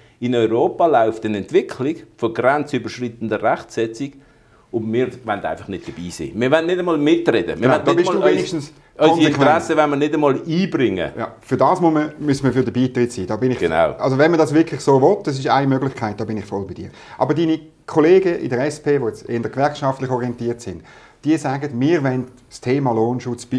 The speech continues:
Speaker 2: uns selber regeln. Natürlich, weil die Löhne in der Schweiz ausserordentlich speziell hoch sind. Auch grad, ich meine, du bist im Baselbiet, du weisst es besser als ich,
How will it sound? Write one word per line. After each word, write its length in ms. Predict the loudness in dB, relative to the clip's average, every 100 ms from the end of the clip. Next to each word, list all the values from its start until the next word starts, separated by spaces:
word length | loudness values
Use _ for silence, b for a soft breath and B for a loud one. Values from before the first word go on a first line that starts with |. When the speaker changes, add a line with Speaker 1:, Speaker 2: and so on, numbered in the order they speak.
| -4 -6
Speaker 2:
uns 160 | -4
selber 500 | -2 -2 -2 -4 -6 -10 b b b -2
regeln. 420 | 0 0 -2 -2 -6 b b b
Natürlich, 600 | -6 -2 0 2 0 -2 -4
weil 160 | -6 -6
die 160 | -6
Löhne 460 | 0 2 2 -2 -6 -10
in 80 | -12
der 80 |
Schweiz 520 | -8 -6 -6 -10 -18 -20 b b b
ausserordentlich 880 | 0 0 -2 -2 2 2 2 -4 -8 -8 -10
speziell 680 | -2 -2 2 4 6 4 2
hoch 280 | 4 4 2
sind. 300 | -6 -10 -12 B B
Auch 180 | -2 0
grad, 220 | 2 0
ich 60 | -2
meine, 160 | -8 -6
du 80 |
bist 140 | -4 -6
im 100 | -4
Baselbiet, 560 | -6 -6 -8 -8 -8
du 220 | -6 -8 -8 B B B
weisst 220 | -6 -4
es 80 | 2
besser 320 | 2 2 -2
als 100 | -6
ich, 160 | -8